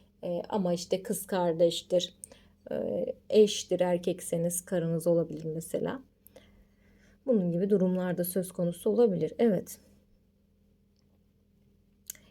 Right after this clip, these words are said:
Bir yerde dinlenmeye karar veriyorsunuz. Fazla yorulduğunuzu fark edebilirsiniz arkadaşlar. O sorumluluklarınızı kısmen de olsa azaltmak ve bunun, e, size iyi gelmesi,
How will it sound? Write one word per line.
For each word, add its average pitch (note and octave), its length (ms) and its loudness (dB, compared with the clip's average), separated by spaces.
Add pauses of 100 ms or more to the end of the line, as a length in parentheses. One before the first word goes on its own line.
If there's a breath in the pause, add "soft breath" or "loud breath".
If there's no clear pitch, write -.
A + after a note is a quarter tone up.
(120 loud breath)
Bir A#3+ 80 -2
yerde C#4+ 400 6
dinlenmeye A#3+ 460 10
karar G3 340 2
veriyorsunuz. A3+ 760 6
Fazla A#3 380 6
yorulduğunuzu B3+ 520 8
fark G#3 360 0
edebilirsiniz F3 640 0
arkadaşlar. F3+ 520 -2
O A#3 340 12
sorumluluklarınızı A#3 880 6
kısmen G#3+ 520 0
de G3+ 40 2
olsa G#3+ 360 0
azaltmak G3 880 -2
ve G3+ 160 2
bunun, A3+ 320 4 (500 loud breath)
e, F3+ 280 0
size A3+ 280 4
iyi G3+ 320 2
gelmesi, F3+ 760 0